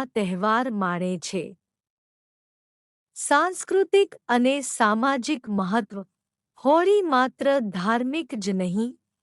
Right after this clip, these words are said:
પણ સામાજિક અને સાંસ્કૃતિક મહત્વ ધરાવે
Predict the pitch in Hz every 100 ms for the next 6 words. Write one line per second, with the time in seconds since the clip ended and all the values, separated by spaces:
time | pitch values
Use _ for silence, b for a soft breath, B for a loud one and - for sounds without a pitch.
0 | _ _ 302 339 330 - 254 233 254 294
1 | 247 339 - - 233 233 240 262 - -
2 | 233 254 247 - 294 - 330 - 220 208
3 | 226 - 240 240 196 180 185 180 175